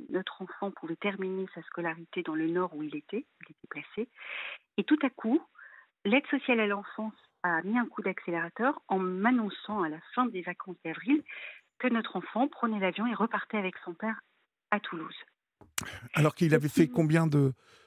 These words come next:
Speaker 2: enfin, il était depuis combien de temps, euh, dans le Nord ?
Speaker 1: Depuis un an et demi.
Speaker 2: Oh, mon Dieu, mais c'est pas possible. Bon.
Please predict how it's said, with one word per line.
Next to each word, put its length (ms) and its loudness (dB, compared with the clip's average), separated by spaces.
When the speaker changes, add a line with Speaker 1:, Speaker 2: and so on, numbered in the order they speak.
Speaker 2:
enfin, 160 2
il 140 4
était 160 4
depuis 160 -2
combien 240 6
de 60 2
temps, 360 4
euh, 80 2
dans 140 2
le 60 6
Nord ? 360 2
Speaker 1:
Depuis 440 0
un 160 4
an 100 4
et 180 -2
demi. 200 -12
Speaker 2:
Oh, 40 -8
mon 120 -12
Dieu, 200 -16
mais 60 -20
c'est 160 -20
pas 120 -20
possible. 340 -20
Bon. 200 6